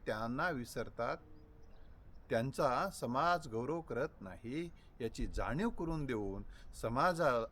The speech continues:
<clears throat> विद्यार्थ्यांना कृतज्ञतेची जाणीव करून देणं अतिशय गरजेचं आहे. त्यामुळं विद्यार्थ्यांना हे सांगितलं पाहिजे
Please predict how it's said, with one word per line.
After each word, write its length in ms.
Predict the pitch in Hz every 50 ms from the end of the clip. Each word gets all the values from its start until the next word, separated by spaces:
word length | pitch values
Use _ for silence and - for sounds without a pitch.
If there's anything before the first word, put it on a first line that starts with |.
| - -
<clears throat> 180 | - 190 156
विद्यार्थ्यांना 880 | 135 135 135 143 185 196 196 180 - 139 107 95 98 107 123 151 175 180 - - - - - -
कृतज्ञतेची 840 | 135 127 131 - 190 208 185 180 202 202 196 - 202 196 - 202 190
जाणीव 380 | 170 170 151 139 143 143 143 135
करून 340 | - - 123 120 117 113
देणं 320 | 104 104 98 104 127 156 165
अतिशय 500 | - 120 110 - - 131 - - 147 139
गरजेचं 480 | 117 104 90 87 92 101 - - -
आहे. 220 | 87 82 - - - - - - - - - - - - - - -
त्यामुळं 260 | - 135 147 165 175
विद्यार्थ्यांना 480 | 165 160 151 170 170 160 190 180 170 170
हे 80 | 170 160
सांगितलं 500 | - 165 143 156 170 226 220 - 180 170
पाहिजे 580 | - 120 104 98 92 120 135 156 180 196 214